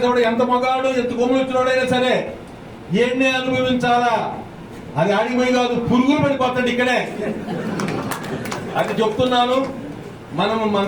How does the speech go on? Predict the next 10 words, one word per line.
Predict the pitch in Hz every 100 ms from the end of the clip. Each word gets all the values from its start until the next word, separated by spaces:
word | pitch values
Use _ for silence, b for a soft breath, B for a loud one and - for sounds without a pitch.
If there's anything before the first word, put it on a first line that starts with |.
| 190
ప్రాంతాన్ని | 190 220 226 214 214 208 - - - 190 - - -
అభివృద్ధి | 165 214 214 208 202
చేసుకోవాల్సిన | 202 - 208 202 190 185 185
అవసరం | 190 196 175 185
ఎంతో | 208 240 240 269 285 285
ఉంది. | 269 269 202 202 185 185 - - - - - - - - -
రామనారాయణ | 175 254 269 269 262 254 254
రెడ్డి | 262
గారు | 262 254 240
చేయగలరు, | 269 285 285 262